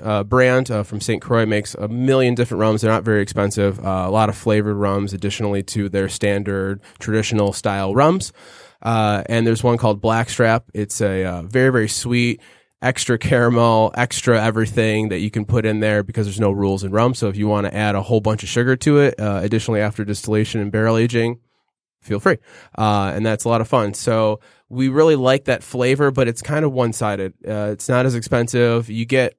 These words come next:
really sweetness. You get that blackstrap, a little bit of, uh, salinity from that, uh, molasses. But for the most part, it's just a one-note, really sweet rum. So we love that idea. We tried, of course, uh,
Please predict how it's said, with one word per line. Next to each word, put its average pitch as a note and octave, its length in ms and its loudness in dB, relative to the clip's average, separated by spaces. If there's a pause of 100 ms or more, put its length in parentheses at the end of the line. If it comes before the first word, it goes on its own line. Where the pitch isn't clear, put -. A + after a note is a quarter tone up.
(140)
really C#3 260 4
sweetness. C3 540 0
You B2 40 -6
get A#2+ 100 -2
that G#2 140 -2
blackstrap, A2+ 540 0
a A#2+ 60 -2
little A#2 220 4
bit A2+ 120 4
of, A2 160 0
uh, G#2 120 -2
salinity A#2 500 -2
from A2 260 0
that, G2+ 320 -4
uh, G2 220 -4 (300)
molasses. A#2 480 0
But A2+ 200 0
for - 160 -2
the A#2+ 60 2
most A#2+ 260 2
part, A#2+ 220 2
it's G#2 160 -4
just - 260 -6
a G2+ 80 -4
one-note, G#2+ 580 0
really G#2+ 220 0
sweet G#2 300 -2
rum. G#2 260 0
So G2 240 -2 (300)
we A#2 140 -2
love C#3 340 2
that C3+ 160 2
idea. A2 540 -2 (260)
We A#2 120 -4
tried, C3+ 640 0 (420)
of - 100 -14
course, A#2 420 -2
uh, G#2 400 -2